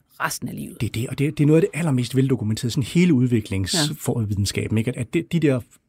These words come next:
Speaker 2: ikke, jo, helt klart de tidlige barneår, men, men altså hele den måde, man lærer at danne tilknytninger, bliver enormt
Speaker 1: Mm.
Speaker 2: prædiktiv for alt muligt andet sidenhen.
Speaker 1: Så
Speaker 2: Og
Speaker 1: måske <laughs> kunne man sige, at altså,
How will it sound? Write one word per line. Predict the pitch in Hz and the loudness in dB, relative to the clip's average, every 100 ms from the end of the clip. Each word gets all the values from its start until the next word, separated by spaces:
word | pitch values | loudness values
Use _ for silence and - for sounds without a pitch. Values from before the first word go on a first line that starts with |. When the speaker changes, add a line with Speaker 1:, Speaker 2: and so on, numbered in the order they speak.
| - | -2
Speaker 2:
ikke, | 185 190 247 - | 0 0 -4 -10
jo, | 123 - - - | -12 -12 -8 -4
helt | 214 | -2
klart | - 113 120 | -4 -10 -10
de | |
tidlige | - 185 180 135 | -4 -2 0 0
barneår, | 113 135 110 | 2 2 2
men, | 110 - | 0 2
men | 127 120 | 2 2
altså | 127 - 117 - - _ - | -2 -2 -2 -4 -18 _ 0
hele | 180 190 | 2 2
den | 147 139 | 4 4
måde, | 127 | 4
man | 139 120 | 2 2
lærer | 123 135 | 2 2
at | 143 120 | 0 -2
danne | 113 | -2
tilknytninger, | 123 120 - 117 95 92 92 | 0 -2 -2 -4 -2 -4 -4
bliver | - 123 | -4 0
enormt | 117 127 113 | 4 4 4
Speaker 1:
Mm. | 98 | 0
Speaker 2:
prædiktiv | - - 110 | -2 -2 -6
for | - - | -8 -4
alt | 123 104 | -2 0
muligt | 101 104 95 | 0 0 0
andet | 101 110 | 0 2
sidenhen. | 113 95 139 - - - - _ - | 2 2 -2 -6 -8 -8 -12 _ -4
Speaker 1:
Så | 247 | 0
Speaker 2:
Og | 214 | 2
Speaker 1:
måske | 208 - 339 370 - 247 - - - | 0 -4 -4 -4 -4 -6 -2 -4 -2
<laughs> | 320 247 - 427 - - | -2 -2 -4 -6 -6 -4
kunne | 254 | -2
man | 254 | 0
sige, | - 269 294 - - - - | 0 0 -2 -8 -18 -8 -6
at | 233 _ | -6 _
altså, | 208 226 | 0 0